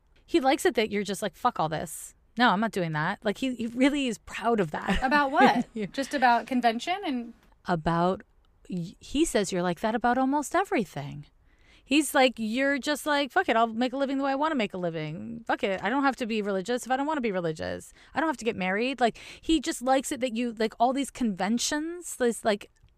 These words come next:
Speaker 1: honestly, it's like these heterotypical conventions. And he's a very straight guy, and I don't know what his values are around queer stuff, but he's got essentially, like,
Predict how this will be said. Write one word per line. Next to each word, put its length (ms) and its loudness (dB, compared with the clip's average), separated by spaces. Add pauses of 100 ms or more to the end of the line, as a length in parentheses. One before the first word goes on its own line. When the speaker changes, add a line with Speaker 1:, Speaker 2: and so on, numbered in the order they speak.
(220)
Speaker 1:
honestly, 640 -2
it's 140 -16
like 140 -4
these 160 -6
heterotypical 1120 -4
conventions. 880 -8 (360)
And 80 -2
he's 140 -2
a 60 -6
very 240 2
straight 320 -4
guy, 180 -6
and 100 -2
I 40 -2
don't 200 -2
know 100 -4
what 100 -2
his 80 -4
values 320 -2
are 100 -2
around 200 -4
queer 220 -2
stuff, 360 -8
but 120 -4
he's 140 -12
got 280 -2 (640)
essentially, 760 -4
like, 280 -4